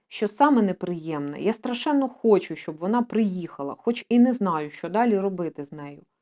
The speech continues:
Я весь час про неї думаю. Добре, хоч робота спасає". Друг зітхнув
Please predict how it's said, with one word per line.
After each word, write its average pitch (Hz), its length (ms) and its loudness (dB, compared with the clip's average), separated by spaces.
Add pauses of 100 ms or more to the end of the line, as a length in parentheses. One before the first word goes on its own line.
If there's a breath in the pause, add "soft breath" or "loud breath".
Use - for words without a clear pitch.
(180)
Я 226 140 4
весь 240 220 -2
час 254 300 0
про 202 180 -6
неї 196 320 -2
думаю. 160 520 -10 (260)
Добре, 226 300 0
хоч 226 300 -6
робота 185 440 -2
спасає". 147 640 -12 (320)
Друг 185 280 -2
зітхнув 226 540 -4